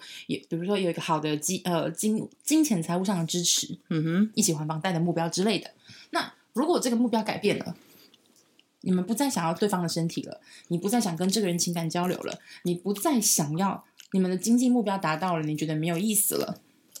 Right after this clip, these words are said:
Speaker 1: 这个时候其实是代表着你们之间有一个问题，或者是多个问题没有处理，可能是你的，可能是他的，也可能是你们共同拥有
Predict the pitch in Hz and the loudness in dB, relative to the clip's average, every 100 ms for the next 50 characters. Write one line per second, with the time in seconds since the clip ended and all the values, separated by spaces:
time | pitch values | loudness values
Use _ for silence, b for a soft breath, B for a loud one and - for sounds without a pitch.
0 | - - - _ - - - 285 226 - | -20 -20 -20 _ -20 -8 0 2 2 0
1 | 160 196 202 B B B - 254 285 285 | 0 -4 -4 B B B -2 0 2 2
2 | 330 320 240 175 - 185 175 165 160 190 | 2 0 0 -2 -4 -4 -4 -2 -2 -2
3 | 247 254 226 - 175 170 185 226 170 - | 0 2 2 0 -4 -4 0 0 0 -6
4 | - - 196 196 208 254 247 170 202 175 | -6 -2 -2 0 2 2 2 0 0 -2
5 | 160 160 175 139 - 202 - - _ _ | -4 -4 -4 -4 -4 -4 -6 -14 _ _
6 | _ _ _ _ _ _ - 180 269 285 | _ _ _ _ _ _ -2 0 4 4
7 | 156 - 170 170 190 190 196 - 175 175 | 2 -2 -4 -4 -6 -6 -4 -2 -2 0
8 | 160 208 165 160 208 180 160 165 175 - | 0 0 -2 0 0 0 -2 -2 -2 -4